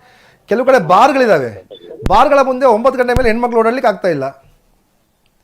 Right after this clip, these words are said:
So ಅವ್-, ಅವ್ರ ಬಗ್ಗೆ ನೀವು ಕ್ರಮ ಕೈಗೊಳ್ಬೋದಲ್ವಾ? ಕೇವಲ ನಿಮ್ಮದನ್ನು ನೀವು ಸ್ವಾರ್ಥವಾಗಿ ಯೋಚನೆ ಮಾಡ್ತಾ ಕೂತ್ರೆ ಬೇರೆಯವ್ರ ಬಗ್ಗೆ ಯಾರು ಯೋಚನೆ ಮಾಡ್ತಾರೆ?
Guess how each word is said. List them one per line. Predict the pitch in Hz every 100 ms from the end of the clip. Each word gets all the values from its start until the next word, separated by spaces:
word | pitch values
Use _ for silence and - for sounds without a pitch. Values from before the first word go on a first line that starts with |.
| _ _ _ -
So | 302
ಅವ್-, | 240 269
ಅವ್ರ | - 320
ಬಗ್ಗೆ | 320 311
ನೀವು | 262
ಕ್ರಮ | 240 240
ಕೈಗೊಳ್ಬೋದಲ್ವಾ? | 233 214 190 160 196 175
ಕೇವಲ | - 196 254
ನಿಮ್ಮದನ್ನು | 202 220 254 254 254
ನೀವು | 247
ಸ್ವಾರ್ಥವಾಗಿ | 202 233 247 233
ಯೋಚನೆ | 208 208
ಮಾಡ್ತಾ | 214 196 196
ಕೂತ್ರೆ | 190 185 120 165
ಬೇರೆಯವ್ರ | 143 202 277 269
ಬಗ್ಗೆ | 254
ಯಾರು | 226 226
ಯೋಚನೆ | 202 190
ಮಾಡ್ತಾರೆ? | 170 156 139 139 135